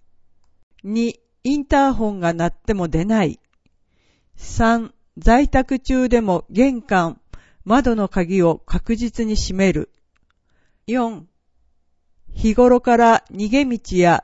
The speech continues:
身を潜める場所を話し合う。五、人通りの少ない道は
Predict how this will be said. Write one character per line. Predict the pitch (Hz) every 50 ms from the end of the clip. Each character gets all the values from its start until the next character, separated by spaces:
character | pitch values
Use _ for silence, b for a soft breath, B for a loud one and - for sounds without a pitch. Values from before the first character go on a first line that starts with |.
| _ -
身 | - 165 190 214 240
を | 254 262
潜 | - - - 269 254 254
め | 262 262
る | 233 220
場 | 175 185 180
所 | 165 - 170 165 160
を | 135 104
話 | - - 185 180 190 220 220 -
し | - 214 196
合 | 180 165 151
う。 | 143 - - _ _ _ _ _ _ _ _ _ _ _ _ _ _ _ _ - -
五、 | - 208 214 214 214 - - _ _ _ _ _ _ _ _ _ -
人 | - - - - 277 285
通 | 269 269 269 262
り | 262 269 262
の | 247 247 247
少 | - - - 254 254
な | 247 247 247
い | 240 208 190
道 | 180 170 - - 170 165
は | 165 151 139 -